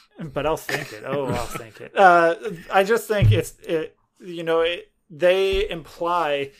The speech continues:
his importance throughout the movie, but it's always implied, right? The reason the mother box didn't activate originally because he was there. They were afraid. They're like, "Oh, if he's here, nothing's gonna happen, right? He'll just dominate."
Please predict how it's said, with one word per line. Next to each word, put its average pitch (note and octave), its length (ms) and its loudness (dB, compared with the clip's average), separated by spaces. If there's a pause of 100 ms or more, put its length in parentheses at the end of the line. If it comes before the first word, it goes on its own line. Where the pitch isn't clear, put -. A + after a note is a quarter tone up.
(160)
his D3+ 180 -8
importance C#3 680 -12
throughout C3+ 380 -10
the - 60 -20
movie, B2+ 400 -12
but C#3 180 -10
it's C3+ 160 -12
always D3 300 -6
implied, A#2 680 -14 (100)
right? C3 380 -10 (320)
The D3 100 -10
reason F3 280 -2
the D#3+ 100 -6
mother D3 200 -4
box C3+ 380 -8
didn't C3 380 -14 (760)
activate C3 640 -8 (100)
originally B2+ 480 -10
because C3 260 -14
he D3+ 80 -10
was B2+ 160 -12
there. A2 260 -12
They B2 140 -12
were B2+ 180 -10
afraid. A#2 380 -12
They're B2 180 -16
like, B2 280 -12
"Oh, D3 140 -4
if A#2 100 -14
he's D#3+ 200 -12
here, C3+ 360 -8
nothing's C3 360 -16
gonna A#2 200 -18
happen, A#2 480 -20 (160)
right? B2+ 360 -12
He'll C3 140 -14
just B2 200 -18
dominate." A#2 560 -16